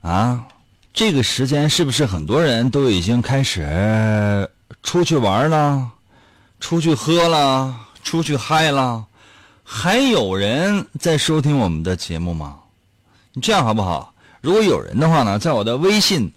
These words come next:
给我留言说有，只要发来一个数字有就可以了，好不好？五分钟之内吧。要是没有人的话，朋友们，我就先睡了。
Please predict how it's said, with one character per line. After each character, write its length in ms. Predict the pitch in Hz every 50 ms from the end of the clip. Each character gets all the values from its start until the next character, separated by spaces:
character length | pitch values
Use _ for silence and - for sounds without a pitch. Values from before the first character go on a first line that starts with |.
| - -
给 60 | -
我 80 | 151 123
留 180 | 107 131 147 143
言 180 | 117 104 120
说 300 | 120 131 123 117 107 - _ _
有， 500 | - 107 113 - - - 85 101 110 - - _ _ _ _ _ _ _
只 120 | - -
要 100 | 127 143
发 140 | 131 160 160
来 100 | 165 160
一 160 | 156 139 135
个 80 | 147 180
数 220 | - - 180 160
字 200 | - - 175 - -
有 260 | - 113 110 90 - 92
就 100 | 107 156
可 160 | - - 107 98
以 60 | 82
了， 120 | 71 69 - - _ _ _ _ _ _
好 140 | - 98 110
不 60 | 113
好？ 280 | 107 92 78 80 - - _ _ _ _ _ _ _ _ _ _ _ _ _ _ _ _ -
五 160 | 120 120 127
分 160 | 170 202 202
钟 120 | 208 208
之 120 | 185 175 208
内 200 | 220 214 196 147
吧。 300 | 117 98 87 82 82 -
要 80 | - 156
是 80 | 165
没 140 | 165 151 151
有 140 | 202 208 170
人 120 | 120 104
的 80 | 113 123
话， 380 | 123 127 120 107 101 90 90 - _ _ _ _ _ _ _
朋 100 | - 120
友 40 | 113
们， 200 | 120 120 107 95 -
我 100 | 87 107
就 80 | 127 151
先 220 | - 180 175 180
睡 320 | 160 - - 214 202 147 104
了。 260 | 67 60 57 -